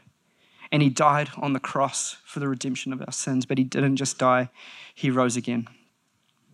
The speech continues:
I've been thinking about how I wanted to end tonight, um, because there's so many things that that kinda leaves me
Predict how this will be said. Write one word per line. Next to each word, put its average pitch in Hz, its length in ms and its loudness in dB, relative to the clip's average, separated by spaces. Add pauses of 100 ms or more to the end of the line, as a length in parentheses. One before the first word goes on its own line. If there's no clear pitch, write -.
(320)
I've 143 140 4
been 139 100 4
thinking 139 600 4 (1000)
about 139 300 4
how 131 420 8 (200)
I 131 120 2
wanted 131 460 6
to - 280 -2
end 139 140 8
tonight, 127 480 2 (1600)
um, 127 420 2 (340)
because 143 280 4
there's 135 100 2
so 147 240 8
many 139 180 6
things 139 360 0
that 127 100 -8
that 131 100 -2
kinda 139 220 2
leaves 139 420 2
me 131 220 -2